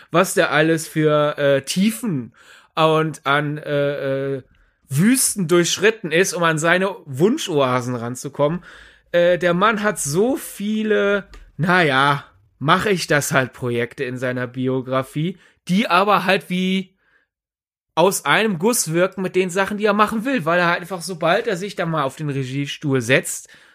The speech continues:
seine ganze Persönlichkeit und seine ganze Überzeugung und sein ganzes Können da hinein kanalisiert. Und man könnte, find ich jetzt, selbstredend, kann man die Scorsese-Filme ranken, aber es ist jetzt nicht so, dass man da einfach so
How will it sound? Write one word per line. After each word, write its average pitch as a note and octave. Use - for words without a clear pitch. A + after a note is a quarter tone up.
seine E3
ganze F#3
Persönlichkeit F3
und F3
seine E3+
ganze F3+
Überzeugung E3
und E3+
sein D#3+
ganzes E3
Können F#3
da F#3+
hinein F3
kanalisiert. C#3+
Und E3+
man E3+
könnte, A3
find F#3+
ich G3+
jetzt, -
selbstredend, D#3+
kann D3
man C#3+
die D3
Scorsese-Filme C#3+
ranken, F3+
aber D#3+
es E3
ist D3
jetzt E3+
nicht F#3+
so, F#3+
dass E3+
man F3
da D#3
einfach E3+
so D#3+